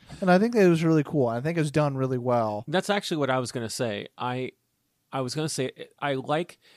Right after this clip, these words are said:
Speaker 2: 'cause everything, it's all weird stuff. I mean, stuff that you wouldn't necessarily think about, like, I, I won't give any examples, but it's
Speaker 1: Yeah.
Speaker 2: definitely weird stuff. But the, it all feels like it's supposed to be there.
Speaker 1: And it feels completely realistic.
Speaker 2: Yeah,
Speaker 1: I don't know if
Speaker 2: authentic.
Speaker 1: any of it's
Speaker 2: Yeah.
Speaker 1: real.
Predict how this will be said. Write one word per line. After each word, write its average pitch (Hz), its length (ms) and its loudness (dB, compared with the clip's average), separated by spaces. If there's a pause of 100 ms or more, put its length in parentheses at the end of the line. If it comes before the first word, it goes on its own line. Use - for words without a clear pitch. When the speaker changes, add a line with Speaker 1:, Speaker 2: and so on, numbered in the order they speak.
(420)
Speaker 2:
'cause 160 160 0
everything, 180 360 0
it's 160 180 -2
all 180 240 2
weird 143 320 0
stuff. 147 400 0
I - 20 0
mean, 123 140 -4
stuff 147 240 -2
that 151 80 -4
you 131 100 -4
wouldn't 131 240 -4
necessarily 120 460 -4
think 139 240 -8
about, 107 420 -6
like, 110 380 -8 (760)
I, 87 140 -6
I 120 140 -4
won't 110 180 -6
give 110 140 -8
any 98 260 -8
examples, 113 680 -4
but 120 100 -4
it's 123 80 -4
Speaker 1:
Yeah. 208 80 0
Speaker 2:
definitely 175 320 2
weird 131 240 -2
stuff. - 280 -4
But 156 200 -2
the, 143 300 0
it 151 160 -4
all 170 240 2
feels 127 760 0
like 117 140 -6
it's 113 120 -10
supposed 98 420 -6
to 110 40 -6
be 87 160 -10
there. - 380 -10 (100)
Speaker 1:
And 202 100 0
it 202 140 -2
feels 294 220 0
completely 175 680 2 (100)
realistic. 147 520 -2
Speaker 2:
Yeah, 185 180 0
Speaker 1:
I 165 100 4
don't 208 140 4
know 190 140 6
if 170 60 2
Speaker 2:
authentic. - 120 -12
Speaker 1:
any 208 220 2
of 170 80 4
it's 104 140 0
Speaker 2:
Yeah. 156 40 -2
Speaker 1:
real. 131 400 -2